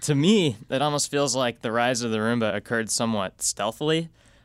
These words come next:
Um, but looking at the product compared to past iterations, you really do see the improvements that, that have been coming through. They just work better. They have more connected features, which will play a role more so as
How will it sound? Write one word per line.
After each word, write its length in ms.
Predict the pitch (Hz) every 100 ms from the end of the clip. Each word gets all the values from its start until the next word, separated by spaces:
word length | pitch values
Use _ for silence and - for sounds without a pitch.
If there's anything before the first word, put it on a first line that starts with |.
| -
Um, 520 | 113 113 110 107 104 -
but 380 | 113 127 123
looking 320 | 127 151 185 156
at 140 | 143
the 80 | 117
product 400 | - 127 127 -
compared 480 | 127 113 127 120 -
to 440 | 120 104 104 - -
past 360 | - 120 117 -
iterations, 580 | 110 101 104 - 104
you 80 | 117
really 240 | 135 151 123
do 200 | 117 113
see 240 | - 113
the 100 | 104
improvements 800 | 98 - 107 98 101 95 - - -
that, 300 | 101 92 - -
that 160 | 104
have 80 | 101
been 160 | 101 95
coming 260 | 104 95
through. 320 | - 101 90 - - _
They 160 | - 113
just 260 | 110 95
work 220 | 110 135
better. 360 | - 143 143 135
They 140 | 113
have 200 | 110 113
more 240 | 107 110 101
connected 600 | - 104 98 101 110 104
features, 500 | 110 107 110 107 98
which 160 | 98
will 120 | 110 98
play 420 | 110 101 101 98 - - -
a 100 | 113
role 420 | 107 110 107 110 85
more 260 | 113 123
so 300 | - 123 110
as 260 | 101 98